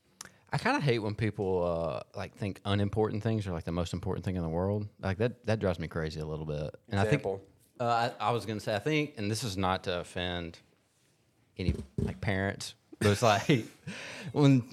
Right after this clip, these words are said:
Speaker 1: when parents get, like, super either overly angry or, like, make something related to high school or middle school, like,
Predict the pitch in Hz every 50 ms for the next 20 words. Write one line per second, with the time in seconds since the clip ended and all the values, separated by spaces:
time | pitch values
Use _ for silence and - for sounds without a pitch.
0 | - - 139 123 - 139 127 127 131 120 - 135 127 117 107 98 87 - - 120
1 | 113 - - 113 107 104 101 98 95 92 90 - _ _ _ _ _ _ - 123
2 | 110 101 98 98 92 - - _ _ _ _ _ _ _ _ - 123 131 127 117
3 | 131 123 120 113 104 90 98 101 104 98 113 117 117 120 120 123 113 110 - _
4 | - 104 95 92 87 85 85 82 82 - 117 120 - _ _ _ _ _ _ _
5 | _ - 82 78 76 76 - - _ _ _ _ - 98 87 87 - - 98 -
6 | 92 87 87 87 85 85 80 80 - 87 80 80 78 80 78 80 76 80 87 85
7 | 85 - - 85 82 80 80 78 76 73 73 76 78 78 80 80 - - - 85
8 | 82 80 76 80